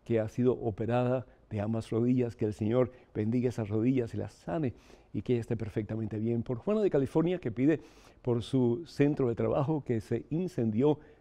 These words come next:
parcialmente, que bendito sea Dios, ojalá que no haya habido víctimas y que todo pueda regresar a la normalidad muy pronto, que así sea. Margarita pide por su hija,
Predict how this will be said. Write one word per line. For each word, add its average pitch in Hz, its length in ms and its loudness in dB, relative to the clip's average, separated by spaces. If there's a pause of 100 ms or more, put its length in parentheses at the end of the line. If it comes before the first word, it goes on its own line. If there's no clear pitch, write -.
(120)
parcialmente, 113 880 -2 (380)
que 113 320 -2
bendito 117 460 -2
sea 113 160 0
Dios, 127 280 2
ojalá 113 280 -2
que 120 100 -6
no 120 80 0
haya 117 160 0
habido 113 260 0
víctimas 151 580 -2 (480)
y 127 80 -4
que 120 140 -2
todo 127 180 4
pueda 120 220 -4
regresar 117 520 0 (300)
a 113 400 0
la 120 180 4
normalidad 139 640 4
muy 127 260 0
pronto, 143 460 2
que 104 100 -6
así 104 180 -8
sea. 101 300 -2 (800)
Margarita 185 400 6
pide 185 200 6
por 180 160 2
su 135 160 4
hija, 165 260 4